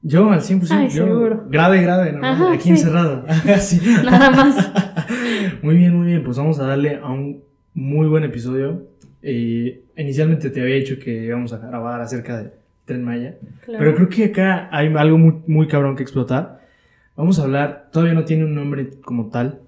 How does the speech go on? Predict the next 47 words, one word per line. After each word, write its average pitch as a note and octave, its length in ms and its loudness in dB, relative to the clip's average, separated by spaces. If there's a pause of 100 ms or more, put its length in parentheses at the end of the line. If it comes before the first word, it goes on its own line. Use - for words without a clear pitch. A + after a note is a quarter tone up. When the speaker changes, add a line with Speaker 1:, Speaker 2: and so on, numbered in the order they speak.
(100)
Speaker 1:
pero C#3+ 380 -2
vamos C#3+ 240 -6
a C3+ 40 -4
hablar C3 200 -2
en C3 100 -6
sí, C3+ 140 -2
yo C3+ 120 2
creo C3+ 100 0
que C3+ 120 -4
de A#2+ 140 -2
la B2 80 -2
atmósfera, D3+ 880 -4 (340)
eh, C3+ 220 -2
de C3 280 -6
cómo D#3+ 180 2
se C#3+ 80 0
está D3+ 120 -4
moviendo D3 300 -2
la C3 80 -4
situación B2 420 -6
económica, B2+ 540 -6
política, A2+ 680 -10
posturas D3 400 0
laborales. C3 840 -4 (560)
Estudias E3 340 2
Derecho, B2+ 280 -4
Salma. A#2 420 -10
¿Nos B2+ 140 -14
puedes D#3+ 160 0
platicar B2+ 340 -4
un C3+ 80 -8
poquito B2+ 340 -8
de A#2 80 -4
ti? C#3+ 260 -8 (260)
Speaker 2:
Sí, B3+ 240 -8
bueno, A3+ 440 -4
estudio A#3+ 300 -8
en A#3 80 -8
la A3 80 -6
Ibero. A#3+ 260 -4 (560)
Voy B3 140 -8
en A#3 60 -2
noveno A3 280 -4
semestre, A3+ 680 -10
ya G#3+ 80 -10
lo G#3+ 80 -8
dijiste, G#3 420 -14